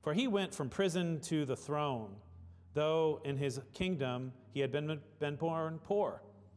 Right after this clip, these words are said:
I saw all the living who move about under the sun, along with that youth who was to stand in the king's place. There was no end of all the people, all of whom he led. And yet those who come later will not rejoice in him.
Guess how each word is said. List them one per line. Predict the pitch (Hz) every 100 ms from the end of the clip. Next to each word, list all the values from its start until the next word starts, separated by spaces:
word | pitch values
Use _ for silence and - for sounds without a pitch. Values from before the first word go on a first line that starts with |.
| - - - - - _
I | 135
saw | 131 180 165
all | 151 151
the | 139
living | 147 143 135 123
who | 135
move | 135 139
about | 127 131 131 131
under | 131 127
the | 113
sun, | 110 - 123 127 139 - - _ _ _ _
along | - 139 147 147
with | 143 139
that | 139 120
youth | 117 139 151 143 - - - -
who |
was | 139 139 -
to |
stand | 127 - 147 147 139
in |
the | 127
king's | 131 147 139 -
place. | - 131 139 135 - - - - - _ _ _ _
There | 143
was | 147 196 190
no | 165 147
end | 143 151 160 165 156 - _ _ _ _ -
of | 127
all | 139 165
the | 170
people, | 131 147 127 131 131 131 - - _
all | 139 151 165 160
of | 151
whom | 160 160 151
he | 160
led. | 160 180 117 - - - _ _ _ _ _ _ _ -
And | 139
yet | 147 147 127
those | 160 160
who | 160
come | - 156 147
later | 143 139 135
will | 123 123
not | 127 147
rejoice | 135 120 123 117 110
in | 104
him. | 101